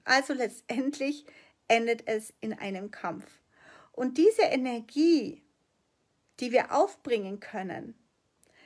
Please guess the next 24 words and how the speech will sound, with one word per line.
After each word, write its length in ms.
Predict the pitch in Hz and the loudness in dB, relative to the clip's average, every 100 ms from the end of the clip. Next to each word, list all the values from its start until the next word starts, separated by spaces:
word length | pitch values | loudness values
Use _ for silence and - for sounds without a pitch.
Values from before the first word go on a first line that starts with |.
| _ | _
dass 200 | 247 - | -10 0
wir 80 | 269 | 2
das 280 | 277 359 - | 4 2 2
begreifen, 600 | 349 - 254 302 302 262 | -6 2 4 4 4 0
wie 100 | 240 | 2
das 260 | 233 - | -2 -2
geht, 280 | - 269 285 | -4 -4 -2
wenn 160 | 233 233 | -4 -4
wir 100 | 233 | -4
diese 300 | 269 330 311 | -2 0 0
Energie, 480 | 277 277 240 233 214 | 0 0 0 -8 -8
die 180 | 214 | -6
wir 140 | 208 208 _ _ - | -6 -6 _ _ -8
zum 300 | 233 208 - _ _ - | -4 -4 -8 _ _ -2
Kampf 560 | - 320 453 - - - - _ _ _ _ _ | 4 6 4 -8 -20 -20 -20 _ _ _ _ _
gegen 800 | 269 285 311 370 415 415 403 370 | 2 4 6 6 4 6 2 4
das, 300 | 302 311 - | 4 4 0
was 220 | 294 - | -4 0
wir 100 | 247 | -2
nicht 360 | 226 220 - - | -2 -8 -12 0
wollen, 520 | 262 233 196 - 370 - _ _ - _ - | 4 4 2 -2 -4 -6 _ _ -20 _ -6
wenn 200 | 247 254 | -2 -2
wir 80 | 269 | -2
die 280 | - 339 | 2 2